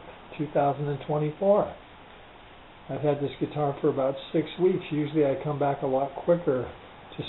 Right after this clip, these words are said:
sort of wrap up the review, but that's usually because I have another guitar coming and I like to just keep these moving. Uh, but we've had a bit of a lull in purchasing guitars,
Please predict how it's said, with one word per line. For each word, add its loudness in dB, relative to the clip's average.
sort 6
of 4
wrap 4
up 2
the 2
review, 4
but -2
that's 2
usually 2
because -2
I 4
have 0
another -2
guitar -2
coming -6
and -6
I -4
like -4
to -6
just -8
keep -6
these -2
moving. 0
Uh, -2
but 0
we've 0
had 0
a -4
bit 10
of 2
a 4
lull 8
in 2
purchasing 2
guitars, 8